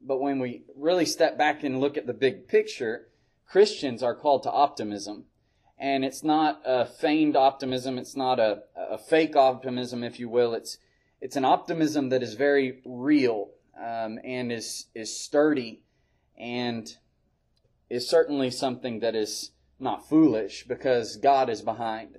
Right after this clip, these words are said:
that optimism. In Ecclesiastes seven twenty-nine, Solomon noted that God made man upright. That in and of itself,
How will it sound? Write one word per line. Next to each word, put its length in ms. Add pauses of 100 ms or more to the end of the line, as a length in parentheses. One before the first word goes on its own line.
that 260
optimism. 720 (640)
In 100
Ecclesiastes 640
seven 300
twenty-nine, 640
Solomon 480
noted 380
that 280 (400)
God 320
made 320
man 320
upright. 520
That 440
in 140
and 100
of 140
itself, 880